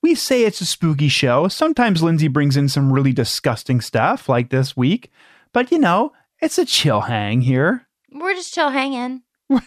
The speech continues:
Speaker 1: It's a chill hang.
Speaker 2: Yeah.
Speaker 1: Hey, we're just, we're just putting out the vibe, having a chill hang.
Speaker 2: Just having a chill hang, talking about t-, teeth and talking about phones.
Speaker 1: Yeah, that's basically it. So if you like our show, tell people about it,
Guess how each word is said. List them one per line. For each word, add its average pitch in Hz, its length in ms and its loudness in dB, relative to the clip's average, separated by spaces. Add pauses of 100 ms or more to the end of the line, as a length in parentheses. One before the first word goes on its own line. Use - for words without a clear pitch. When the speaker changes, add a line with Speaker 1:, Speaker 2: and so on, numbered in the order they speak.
(400)
Speaker 1:
It's - 100 0
a 381 60 2
chill 277 280 2
hang. 240 480 0 (500)
Speaker 2:
Yeah. 196 540 -4 (300)
Speaker 1:
Hey, 294 180 2
we're 190 180 0
just, - 340 -2
we're 277 160 2
just 370 180 0
putting 220 180 2
out 190 160 0
the 156 60 2
vibe, 135 380 0 (360)
having 196 260 2
a 170 40 0
chill 214 280 0
hang. 220 460 -2 (100)
Speaker 2:
Just 233 160 -14
having 262 220 -4
a 262 100 -6
chill 285 220 -4
hang, 277 360 -2
talking 277 240 -6
about 285 540 -2
t-, - 100 -20 (220)
teeth 302 480 -8
and 294 120 -10
talking 262 220 -4
about 311 260 -2
phones. 381 960 -4 (280)
Speaker 1:
Yeah, 127 120 2
that's 135 160 0
basically 117 360 -2
it. - 120 -4
So 151 160 0
if 143 100 0
you 160 80 2
like 165 180 2
our 147 80 2
show, 147 240 0
tell 170 260 0
people 165 280 0
about 135 280 2
it, 135 160 -2